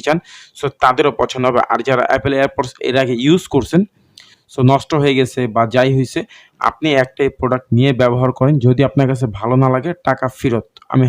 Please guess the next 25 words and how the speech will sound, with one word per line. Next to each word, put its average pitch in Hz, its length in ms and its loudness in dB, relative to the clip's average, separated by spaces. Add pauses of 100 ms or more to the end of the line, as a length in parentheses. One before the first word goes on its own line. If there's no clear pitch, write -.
হান্ড্রেড 123 300 0
পার্সেন্ট 139 340 0
গ্যারান্টি 120 380 0
দিয়ে 120 180 0
বলতেছি। 117 340 -6 (440)
আর 110 120 0
এটা 131 120 0 (240)
এএনসি, 156 400 0 (640)
হান্ড্রেড 139 340 0
পার্সেন্ট 147 340 -2
এএনসি 135 260 -2 (120)
কাজ 131 120 0 (100)
করে। 131 140 0 (140)
আর 110 80 -4 (160)
এএনসি 156 320 0 (100)
ভাই 139 120 2 (100)
আপনি 135 140 -4 (100)
যখন 120 180 -2 (160)
on 143 60 4 (120)
করবেন, 139 260 0 (580)
আপনার 127 300 -4
কাছে 127 240 -6 (280)
আমি 135 180 4
জানি 143 240 2
না 156 60 2